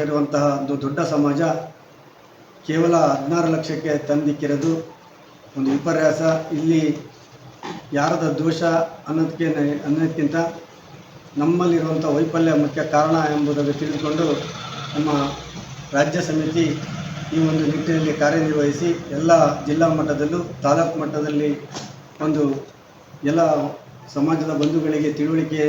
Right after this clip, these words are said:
ನೀಡುವುದರ ಮೂಲಕ ಒಂದು ಸಮೀಕ್ಷೆಯನ್ನು ಪಾಲ್ಗೊಳ್ಳಿ ಎಂಬುದಾಗಿ ಈ ಒಂದು ಮಾಹಿತಿ ಮೇರೆಗೆ ನಾವು ಸಹ ಚನ್ನಗಿರಿಯ ಪತ್ರಿಕಾ ಭವನದಲ್ಲಿ ಪತ್ರಿಕಾಗೋಷ್ಠಿಯನ್ನು ನಡೆಸುತ್ತಿದ್ದೇವೆ. ಏನಂದರೆ, ಕರ್ನಾಟಕ ರಾಜ್ಯ ಸರ್ಕಾರದ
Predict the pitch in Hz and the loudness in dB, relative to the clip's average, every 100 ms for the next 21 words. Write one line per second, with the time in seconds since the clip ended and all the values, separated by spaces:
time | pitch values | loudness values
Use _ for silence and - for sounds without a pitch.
0 | 147 156 151 147 143 143 147 156 151 165 | 2 2 0 0 2 2 2 0 -2 -4
1 | - 139 143 - 147 160 156 151 147 139 | -2 0 -2 -2 -2 -2 -2 0 0 0
2 | - - 139 151 160 156 151 147 143 139 | -6 -10 -4 -2 0 0 2 4 2 2
3 | 139 165 156 - - - - - - - | 0 0 -2 -4 -10 -20 -20 -20 -20 -10
4 | - 165 160 160 156 151 143 - - - | 0 2 4 4 2 -2 -2 -6 -10 -14
5 | - - 139 175 226 165 151 147 147 139 | -4 2 6 6 4 4 2 2 2 2
6 | 160 156 156 151 139 143 151 156 151 147 | 0 0 2 2 2 0 -2 -2 0 0
7 | 135 135 147 151 147 139 143 139 139 151 | -2 -6 -6 -4 -4 -2 0 0 -2 -2
8 | 143 135 - 147 135 139 - 139 135 - | -4 -6 -8 -6 -4 -4 -4 -4 -4 -6
9 | 139 135 135 139 165 - - - - - | -6 -4 -2 0 -2 -6 -14 -20 -20 -20
10 | - - - - 151 156 170 175 160 - | -20 -20 -20 -6 -2 0 2 0 -2 -6
11 | - - - - - 147 170 170 160 156 | -14 -20 -20 -16 -6 0 0 2 0 0
12 | 143 151 147 143 156 151 147 | 0 -2 -2 -2 0 0 2